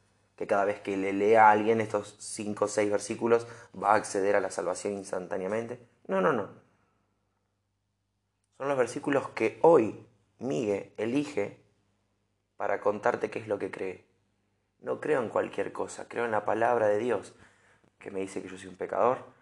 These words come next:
que me dice que quedé afuera del reino de los cielos y de la gloria del Padre,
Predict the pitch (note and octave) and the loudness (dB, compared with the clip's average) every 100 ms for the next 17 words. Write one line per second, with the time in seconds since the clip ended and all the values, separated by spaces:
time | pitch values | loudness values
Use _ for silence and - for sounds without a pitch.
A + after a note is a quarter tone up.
0 | _ - F#2+ G2 G2 F#2+ F#2 - F#2 F#2+ | _ -12 -6 -6 -6 -8 -8 -8 -4 0
1 | A2 G#2 - A#2 G2+ G2 - _ _ _ | 0 0 0 0 0 -4 -14 _ _ _
2 | _ - F#2 F#2 F#2+ G2 F#2 - A2+ G2+ | _ -8 -4 -2 -2 -4 -6 -4 -4 -4
3 | F#2+ F#2 F2+ F#2+ F#2+ F#2+ F#2 F2+ F2+ - | -6 -6 -4 0 0 0 -2 -4 -10 -14
4 | - F2+ F#2 - A2+ A2 G2 | -14 -8 -6 2 6 6 4